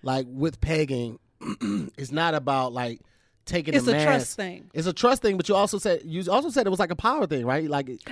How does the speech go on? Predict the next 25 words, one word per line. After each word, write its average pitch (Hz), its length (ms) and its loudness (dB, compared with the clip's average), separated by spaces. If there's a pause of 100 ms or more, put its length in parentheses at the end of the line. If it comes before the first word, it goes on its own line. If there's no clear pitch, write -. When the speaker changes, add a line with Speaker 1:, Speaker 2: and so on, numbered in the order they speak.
Speaker 2:
I 339 60 2
Speaker 1:
feels 339 120 0
Speaker 2:
said, 285 160 0
no, 247 220 -4
I 240 100 -2
can, 233 200 -8 (200)
some 269 400 -4
women 240 300 -6
see 240 140 -4
it 202 100 -4
that 180 120 -6
way. 185 160 -6
I 196 80 -2
can 214 180 -4
Speaker 1:
Yeah. 190 100 -6
Speaker 2:
see 240 300 -2
how 196 340 -4
it's 196 180 -8
a 202 60 -8
power 208 340 -8
thing 190 220 -10
because 196 500 -6 (800)
a 233 160 4
man's 233 760 -2
power 190 760 -2